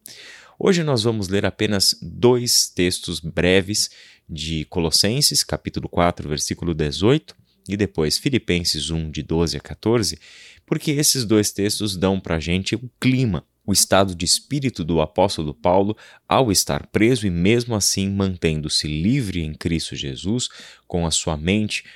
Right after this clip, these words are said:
completamente livre pra pensar, pra sonhar, pra refletir, pra ajudar pessoas, pra escrever cartas, pra ditar cartas,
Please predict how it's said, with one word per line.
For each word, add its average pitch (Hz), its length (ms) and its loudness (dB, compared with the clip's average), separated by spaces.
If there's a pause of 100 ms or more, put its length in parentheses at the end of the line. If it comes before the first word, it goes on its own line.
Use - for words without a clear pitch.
(160)
completamente 85 1000 0
livre 82 420 -2
pra 80 240 -4
pensar, 85 720 0
pra 78 180 -8
sonhar, 80 580 -2
pra 80 140 -4
refletir, 85 640 -2
pra 87 200 0
ajudar 80 460 0
pessoas, 87 580 -2
pra 87 140 0
escrever 82 600 0
cartas, 82 480 -2
pra 85 200 -4
ditar 95 500 2
cartas, 78 640 -4